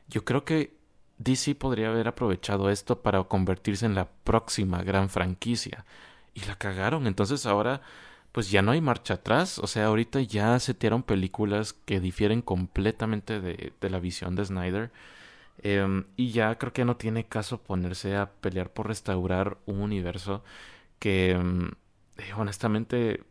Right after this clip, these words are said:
ya no existe. O sea, hay cosas que pusieron que contradicen completamente con las de Snyder. Incluso la película de Aquaman, por ejemplo,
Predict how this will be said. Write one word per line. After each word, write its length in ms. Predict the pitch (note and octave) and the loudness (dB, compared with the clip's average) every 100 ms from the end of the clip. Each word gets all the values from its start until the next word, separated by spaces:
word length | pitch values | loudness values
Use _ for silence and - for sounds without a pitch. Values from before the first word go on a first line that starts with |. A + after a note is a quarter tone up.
| _ _ _ _ - | _ _ _ _ -10
ya 500 | A#2 G#2+ G#2 A2 A2 | -4 -2 0 -2 -2
no 260 | G#2+ A2+ A#2 | -4 -2 -4
existe. 720 | A2 - - C#3 - - F2+ | -6 -12 -8 -6 -8 -12 -14
O 60 | F2+ | -8
sea, 360 | F#2+ F#2+ G2 - - _ - | 0 2 2 0 -16 _ -2
hay 240 | A2+ A#2+ | -2 -2
cosas 420 | - A2+ - B2 - | -2 -2 -2 -6 -6
que 260 | - F2+ - - | -8 -8 -8 -10
pusieron 480 | G2 G2 F#2+ G#2 G#2 - - - | -8 -2 -2 -2 -6 -14 -20 -10
que 120 | G2+ | -6
contradicen 460 | G#2 F#2 F#2 G2 A#2+ | -4 0 0 2 0
completamente 600 | F#2+ F2+ G2 G2 F#2+ - | 0 -2 -2 -2 -2 -2
con 140 | G#2 | 0
las 100 | F#2 | 0
de 60 | F2+ | 0
Snyder. 360 | A2+ E3+ G2+ - | 0 0 0 -2
Incluso 360 | G2 - G2 | -4 -2 -4
la 140 | G#2+ - | -4 -4
película 420 | F#2 F#2 G2+ G2+ | -4 -2 0 0
de 100 | F2+ | 0
Aquaman, 380 | F#2+ A2+ G#2 G#2 | 0 -2 -4 -4
por 160 | - F#2 | -6 -6
ejemplo, 400 | F#2 F#2 G2+ | -6 -4 -6